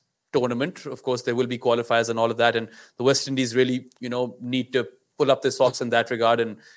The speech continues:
and at least qualify for that one. And for that, they have these young players who, who could potentially, you know, uh, get that for them. Uh, lastly,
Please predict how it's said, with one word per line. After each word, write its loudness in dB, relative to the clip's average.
and 0
at 0
least 2
qualify 8
for 0
that 6
one. 0
And -2
for -8
that, 6
they 4
have 4
these -6
young 2
players -2
who, -10
who -18
could -8
potentially, -4
you -6
know, -6
uh, 2
get 6
that 2
for 0
them. -6
Uh, 10
lastly, 6